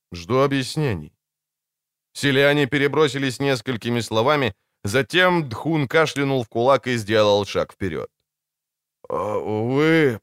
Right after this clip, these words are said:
прощения просим, правы. Мы это,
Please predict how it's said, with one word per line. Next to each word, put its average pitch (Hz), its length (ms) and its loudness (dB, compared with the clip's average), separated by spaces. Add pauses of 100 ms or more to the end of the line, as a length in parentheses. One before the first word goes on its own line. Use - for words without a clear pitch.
(120)
прощения 143 800 0
просим, 127 680 -2
правы. 127 640 -2 (360)
Мы 233 140 0
это, 214 560 0